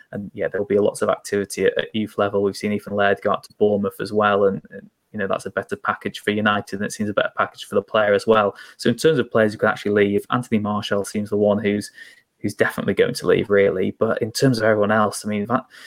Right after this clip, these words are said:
you know, Van der Beek and Cavani have both been told, and R-, Rangnick said on record that he wants to keep them both, you know, and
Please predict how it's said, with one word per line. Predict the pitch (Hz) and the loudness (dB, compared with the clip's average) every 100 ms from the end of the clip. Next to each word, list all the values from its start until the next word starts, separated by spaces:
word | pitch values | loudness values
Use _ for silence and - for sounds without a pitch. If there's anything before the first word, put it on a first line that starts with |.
| - | -14
you | 107 | -6
know, | 110 - | -4 -2
Van | 254 | 0
der | 233 | 2
Beek | 120 120 120 | 4 4 4
and | 110 | -2
Cavani | 113 110 120 120 | 0 4 4 4
have | 113 | 4
both | 117 - | 2 2
been | 113 | -2
told, | - 117 120 120 110 | 2 4 6 4 -2
and | 101 | -6
R-, | - - - | -6 -10 -2
Rangnick | 113 113 - | 0 0 -2
said | - 113 | 0 2
on | 107 104 | 2 2
record | 107 - 127 120 | 0 2 2 4
that | 117 | 4
he | 104 | 0
wants | 107 | -2
to | - | -6
keep | - 113 - | -6 -8 -4
them | 107 | 2
both, | 107 120 120 | 4 4 2
you | - | -4
know, | 107 104 | 0 2
and | 104 | 0